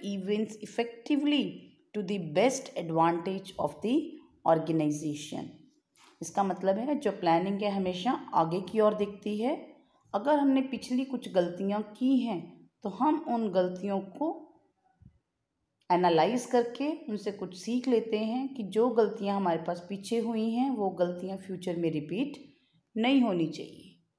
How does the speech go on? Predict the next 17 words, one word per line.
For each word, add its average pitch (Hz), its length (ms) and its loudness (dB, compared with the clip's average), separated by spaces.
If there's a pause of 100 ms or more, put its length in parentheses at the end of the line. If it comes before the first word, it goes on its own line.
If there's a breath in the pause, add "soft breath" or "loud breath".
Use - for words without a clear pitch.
(600)
तो 185 60 -4
प्लानिंग 185 420 2
क्या 226 140 2
है? 269 220 0
It 285 60 0
is 262 100 4
always 208 340 4
looking 214 400 -2 (420)
ahead। 175 480 0 (840)
और 294 360 6 (360)
ये 240 160 4
मैनेजर्स 185 580 4
को 269 220 0
तैयार 196 460 6
करती 202 460 0
है 220 200 -4
कि 247 600 -2